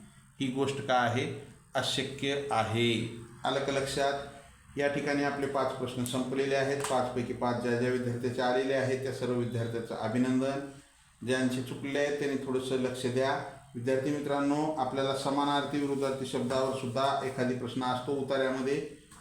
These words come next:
त्यावर सुद्धा थोडंसं तुम्ही पाठांतर करा, लक्ष द्या.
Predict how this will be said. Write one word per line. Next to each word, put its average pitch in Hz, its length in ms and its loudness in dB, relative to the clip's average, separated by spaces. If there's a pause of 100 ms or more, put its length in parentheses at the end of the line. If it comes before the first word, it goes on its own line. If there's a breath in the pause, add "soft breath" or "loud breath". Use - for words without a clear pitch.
त्यावर 147 260 4
सुद्धा 147 260 0 (100)
थोडंसं 135 320 -2
तुम्ही 135 200 0
पाठांतर 127 560 2
करा, 135 280 0
लक्ष 123 340 -2
द्या. 135 500 0